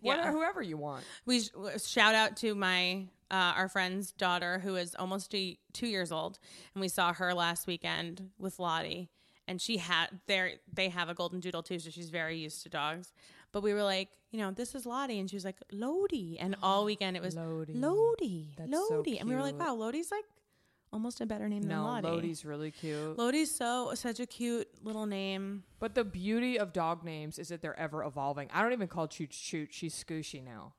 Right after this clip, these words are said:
Speaker 1: Oh,
Speaker 2: It's
Speaker 1: yeah.
Speaker 2: just Scoosh.
Speaker 1: Scooch.
Speaker 2: Gooby, Gooby and Scoosh have been her name for the past
Speaker 1: Oh, 'cause
Speaker 2: few
Speaker 1: I used to
Speaker 2: months.
Speaker 1: call Scoo-, wait,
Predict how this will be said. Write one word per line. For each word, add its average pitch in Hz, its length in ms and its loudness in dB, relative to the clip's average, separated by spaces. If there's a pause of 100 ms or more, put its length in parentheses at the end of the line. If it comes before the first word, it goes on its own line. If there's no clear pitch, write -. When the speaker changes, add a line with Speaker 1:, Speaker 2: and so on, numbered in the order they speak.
(120)
Speaker 1:
Oh, 233 100 6
Speaker 2:
It's 214 120 6
Speaker 1:
yeah. 170 100 2
Speaker 2:
just - 260 -2
Scoosh. 180 560 0 (340)
Speaker 1:
Scooch. 190 300 0 (160)
Speaker 2:
Gooby, 247 360 -2 (120)
Gooby 262 400 0
and 240 100 0
Scoosh 180 640 0
have 165 140 -6
been 156 160 -6
her 147 140 -8
name 147 260 -10
for - 80 -14
the 139 140 -8
past 139 200 -6
Speaker 1:
Oh, 285 140 12
'cause 254 140 4
Speaker 2:
few 233 80 6
Speaker 1:
I 247 160 8
used 311 220 2
to 254 120 0
Speaker 2:
months. 226 320 0
Speaker 1:
call - 140 -8
Scoo-, - 100 -20
wait, 214 300 4